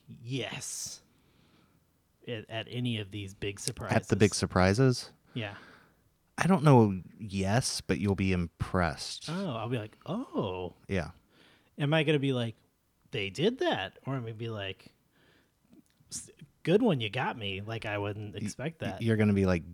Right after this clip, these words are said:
Speaker 2: "Good one, you got me." And s-, some of the things, like, you, you probably already know from reading about it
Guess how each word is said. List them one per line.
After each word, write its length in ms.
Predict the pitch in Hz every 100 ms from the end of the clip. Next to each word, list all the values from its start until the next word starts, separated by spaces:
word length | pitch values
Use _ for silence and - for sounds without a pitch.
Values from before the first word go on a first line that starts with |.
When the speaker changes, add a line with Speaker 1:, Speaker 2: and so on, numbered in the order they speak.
| -
Speaker 2:
"Good 200 | - 95
one, 200 | 87 85
you 100 | 82
got 240 | 78 78 57
me." 340 | 80 78 82 _ _ _ _ _ -
And 440 | 107 107 107 107 95
s-, 300 | - - - -
some 220 | - 151 156
of 40 |
the 120 | 143
things, 440 | 143 135 113 - - -
like, 180 | 117 117
you, 160 | 139 -
you 100 | -
probably 440 | 117 135 127 110 101
already 240 | 95 95
know 120 | 92
from 400 | 85 87 87 76
reading 320 | 87 87 85
about 280 | 82 82 80
it 120 | 80